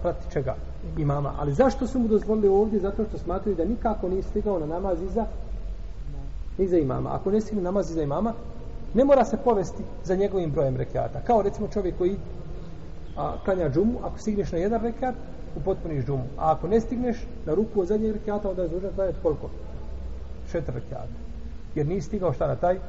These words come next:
namaz. Kod uleme koja kaže da nisi stigao na taj namaz, u protivnom neki kažu, šta god stigneš od namaza, stigao si na, na taj namaz. Pa tako ovdje dozvoljavaju. Iako je ispravno mišljenje, Allahu Teala alem,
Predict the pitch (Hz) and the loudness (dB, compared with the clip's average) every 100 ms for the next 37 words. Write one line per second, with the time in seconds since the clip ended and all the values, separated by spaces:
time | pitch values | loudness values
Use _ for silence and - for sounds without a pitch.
0 | - 160 139 131 - 226 240 220 190 190 | -2 0 0 0 0 0 2 0 0 0
1 | 190 156 151 151 151 170 156 147 156 151 | 0 0 0 -2 -2 -2 -2 -2 -2 -2
2 | 202 214 202 196 196 180 170 170 185 190 | -2 -2 -2 -2 -2 -4 -4 -2 -2 -2
3 | - - - 202 196 165 175 151 139 135 | -4 -8 -4 -2 -2 -2 -4 -4 -4 -2
4 | 131 135 160 196 - - - - 139 139 | -2 -2 -2 -4 -4 -8 -6 -2 0 0
5 | - 135 135 - - - - 127 - 135 | -2 -4 -4 -6 -8 -8 -6 -4 -2 -2
6 | 151 - - - - - 143 127 110 113 | -2 -4 -8 -8 -8 -6 -4 -4 -4 -6
7 | - - - 147 170 170 156 160 139 123 | -8 -8 -6 -2 0 2 2 2 0 0
8 | 123 117 120 - 185 170 143 165 - 143 | -2 -2 -4 0 0 0 -4 -4 -4 -2
9 | 135 156 - 175 208 - - - - 147 | -2 -4 -4 -2 -2 -4 -8 -8 -6 -4
10 | 160 147 131 139 127 127 156 147 156 | -2 -2 -2 -2 -2 -2 -2 -2 -4